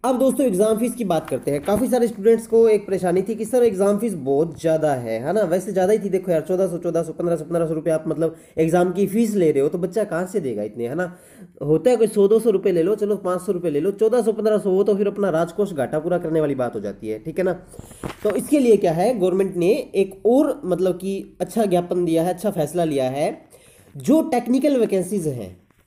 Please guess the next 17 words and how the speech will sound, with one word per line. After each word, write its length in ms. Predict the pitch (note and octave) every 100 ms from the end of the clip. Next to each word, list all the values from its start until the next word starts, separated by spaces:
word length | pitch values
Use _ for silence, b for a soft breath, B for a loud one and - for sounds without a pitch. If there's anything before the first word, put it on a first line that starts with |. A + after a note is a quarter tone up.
| -
जैसे 320 | E3 F3+ A3+
कि 240 | G#3 A3 A#3+ - -
जेईएन 440 | C3 E3+ E3+ F#3 F3+
हो 160 | D3 C3
गया, 280 | C3 A#2+ A#2+ B B B
आईएन 260 | E3+ F#3+ F3+
हो 120 | D#3
गया, 120 | C#3
assistant 440 | C3+ E3+ G3+ G3 F3+
engineer, 440 | E3+ F3 E3+ D#3+
joint 320 | C#3+ D#3 E3+ F3
engineer, 460 | D#3 D#3+ D#3 D3
ठीक 160 | F3+ F#3
है 60 |
ना, 80 | F3+
additional 360 | D#3 D#3+ F#3 D#3+
engineer, 380 | D3+ D#3 D3+